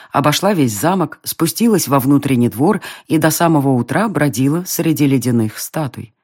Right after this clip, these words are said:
Там меня и нашел мастер Гавин.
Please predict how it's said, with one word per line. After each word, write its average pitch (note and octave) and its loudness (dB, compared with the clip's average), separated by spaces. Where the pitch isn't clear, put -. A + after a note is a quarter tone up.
Там G#3+ 0
меня B2+ 0
и C#3+ 0
нашел D3 0
мастер D3+ -2
Гавин. A2 -6